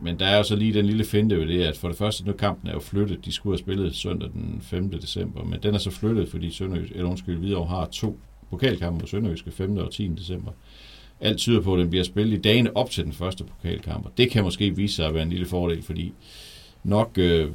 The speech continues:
er det jo en kæmpe bedrift af Hvidovre at spille med i toppen af første division, men en kvartfinale i pokalen, det, det lugter også lidt af fisk, ikke? Så på den måde, så kunne man måske godt forestille sig, at, at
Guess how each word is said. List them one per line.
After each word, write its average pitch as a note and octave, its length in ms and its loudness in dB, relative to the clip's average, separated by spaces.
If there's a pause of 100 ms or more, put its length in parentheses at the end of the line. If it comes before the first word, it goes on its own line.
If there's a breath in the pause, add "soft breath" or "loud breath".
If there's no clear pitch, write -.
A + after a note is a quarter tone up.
(100)
er F2 160 -4
det G2 120 2
jo F2+ 100 2
en E2 240 0 (180)
kæmpe G#2 280 4
bedrift E2 400 -2
af E2 60 0
Hvidovre E2+ 400 2
at D#2 60 -4
spille E2 240 -2
med F#2+ 80 2
i F#2 80 2
toppen F#2 280 -2
af D2+ 60 -4
første F2+ 240 -6
division, E2+ 380 -6
men B1+ 140 -8
en C#2+ 200 -6
kvartfinale F2 580 -2
i E2+ 40 -2
pokalen, F#2+ 540 -2 (100)
det, F2+ 180 -6
det G2+ 100 0
lugter F#2+ 280 -2
også E2+ 220 -4
lidt F2 120 -2
af D#2+ 60 -6
fisk, F#2 280 -8
ikke? E2 160 -8
Så E2+ 100 -6
på - 120 -6
den G2+ 160 2
måde, F#2+ 200 0
så G2+ 140 -2 (200)
kunne F#2+ 180 0
man E2+ 160 2
måske D#2+ 260 -6
godt F#2 200 -4
forestille F#2 460 -4
sig, - 180 -10
at, - 240 -12 (600)
at D2+ 80 -10